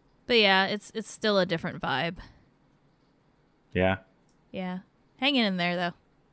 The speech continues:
Speaker 2: Cool, cool. All right, so for the audience today, we're gonna, um, list out our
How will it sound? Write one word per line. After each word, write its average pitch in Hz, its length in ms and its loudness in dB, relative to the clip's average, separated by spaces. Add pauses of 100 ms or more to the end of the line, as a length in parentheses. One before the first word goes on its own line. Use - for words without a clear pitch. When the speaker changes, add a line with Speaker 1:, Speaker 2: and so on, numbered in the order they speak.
(1500)
Speaker 2:
Cool, 95 340 2
cool. 95 320 0 (1040)
All 160 80 8
right, 180 120 8
so 151 380 8
for 147 200 4
the 139 80 8
audience 131 420 10
today, 131 540 6 (640)
we're 113 120 4
gonna, 120 480 8 (380)
um, 104 320 6
list 127 320 6
out 127 320 10
our 107 480 10